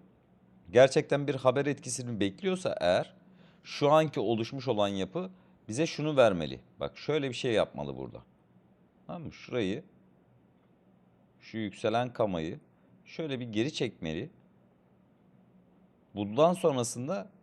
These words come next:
şu hareketin devamı olmalı. Burada iki yüzlük S M A da, bak şuradaki iki yüzlük S M A da şöyle gelip bu arkadaşı yukarı yönlü taşımalı. Bak bu hareket olmalı. Yani tekrar aşağıya sarkayım, bir daha yapayım.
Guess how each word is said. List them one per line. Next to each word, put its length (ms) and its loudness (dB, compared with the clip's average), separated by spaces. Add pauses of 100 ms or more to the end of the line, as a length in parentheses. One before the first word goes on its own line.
(160)
şu 180 -2
hareketin 460 -2
devamı 340 4
olmalı. 400 -6 (400)
Burada 180 -4
iki 220 -6
yüzlük 240 -4
S 240 -2
M 100 -2
A 160 2
da, 180 2 (580)
bak 140 -18
şuradaki 360 -10
iki 180 -10
yüzlük 260 -6
S 200 -6
M 120 -8
A 120 -2
da 80 -4
şöyle 360 -6
gelip 280 -6 (500)
bu 120 2
arkadaşı 440 -2
yukarı 260 2
yönlü 280 0
taşımalı. 480 -4 (960)
Bak 220 -2
bu 120 6
hareket 380 6
olmalı. 320 -6 (360)
Yani 140 -6
tekrar 320 2
aşağıya 460 2
sarkayım, 540 -2
bir 100 -4
daha 160 6
yapayım. 400 0